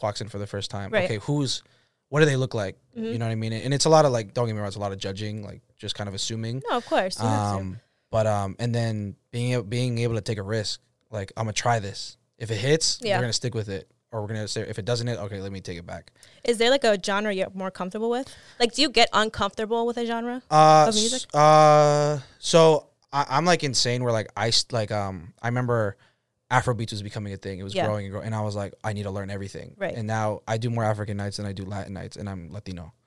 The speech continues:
Speaker 2: Okay.
Speaker 1: You know what I'm saying? Um, and then the whole, like, La-, Latin world, like, I grew up with it.
Speaker 2: Of
Speaker 1: You know what
Speaker 2: course.
Speaker 1: I'm saying? Like, first generation. So, like, I know the deep cuts. I know the shit that people play in their cribs. So, like,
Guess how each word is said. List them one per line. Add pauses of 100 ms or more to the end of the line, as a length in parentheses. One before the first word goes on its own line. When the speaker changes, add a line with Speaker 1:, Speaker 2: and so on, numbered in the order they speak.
(100)
Speaker 2:
Okay.
Speaker 1:
You
know
what
I'm
saying? (100)
Um, (340)
and
then
the
whole,
like,
La-,
Latin
world, (560)
like,
I
grew
up
with
it. (240)
Speaker 2:
Of
Speaker 1:
You
know
what
Speaker 2:
course.
Speaker 1:
I'm
saying?
Like,
first
generation.
So,
like,
I
know
the
deep
cuts.
I
know
the
shit
that
people
play
in
their
cribs.
So,
like,